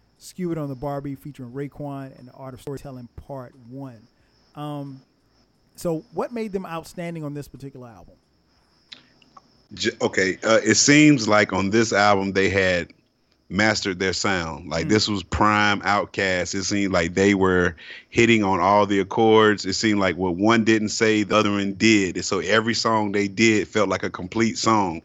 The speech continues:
Speaker 2: It was just like, it was, it was like they were, they were like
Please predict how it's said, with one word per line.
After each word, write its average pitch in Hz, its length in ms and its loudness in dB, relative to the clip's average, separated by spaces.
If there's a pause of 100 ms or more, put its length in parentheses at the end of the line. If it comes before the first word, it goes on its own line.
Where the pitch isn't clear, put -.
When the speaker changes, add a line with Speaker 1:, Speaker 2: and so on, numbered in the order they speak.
(320)
Speaker 2:
It 98 80 -2
was 104 140 0
just 104 200 0
like, 95 180 4
it 120 140 4
was, 107 400 -2 (280)
it 110 100 4
was 123 140 4
like 110 180 4
they 120 160 4
were, 113 460 0
they 117 160 2
were 120 120 2
like 110 320 0